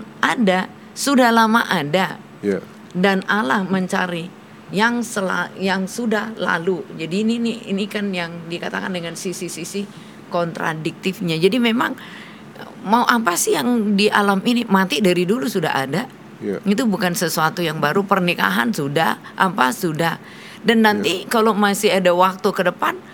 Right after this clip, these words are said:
Speaker 1: hal-hal itu kan akan juga terjadi juga, kan?
Speaker 2: Iya.
Speaker 1: Akan dilakukan juga.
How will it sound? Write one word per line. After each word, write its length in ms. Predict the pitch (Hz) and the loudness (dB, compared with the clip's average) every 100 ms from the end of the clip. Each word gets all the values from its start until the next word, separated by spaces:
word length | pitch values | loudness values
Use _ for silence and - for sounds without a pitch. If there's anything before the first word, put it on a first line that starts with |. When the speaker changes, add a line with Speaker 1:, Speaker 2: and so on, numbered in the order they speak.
| - - | -20 -2
Speaker 1:
hal-hal 400 | - 220 202 196 | 0 2 2 2
itu 220 | 214 202 | 0 -4
kan 180 | - 165 | -4 -2
akan 440 | - 220 220 185 - - | -2 0 0 0 -4 0
juga 340 | 180 175 160 | 0 2 0
terjadi 520 | - 139 - 143 147 | 2 -2 0 -2 -2
juga, 380 | 139 233 220 135 | -2 -2 0 -2
kan? 240 | - 185 214 - - - | -2 -4 -6 -12 -20 -8
Speaker 2:
Iya. 240 | 104 90 | -6 -2
Speaker 1:
Akan 320 | 160 - 214 | -2 2 2
dilakukan 680 | 214 170 151 - 151 160 156 | 4 4 2 0 -6 -4 -2
juga. 440 | 160 254 170 101 | -2 -2 -2 -4